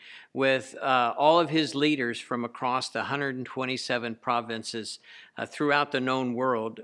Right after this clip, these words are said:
uh, that were leaders of those provinces. So he, he had them come. And, um, the,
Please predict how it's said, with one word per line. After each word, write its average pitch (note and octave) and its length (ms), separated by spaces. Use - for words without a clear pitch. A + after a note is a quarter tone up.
uh, A#2 260
that B2 260
were B2 260
leaders C3 560
of A#2 100
those A2+ 200
provinces. A#2+ 680
So - 360
he, C3+ 320
he C#3+ 180
had D3+ 240
them C3 160
come. - 380
And, E3+ 440
um, C3 480
the, F3+ 540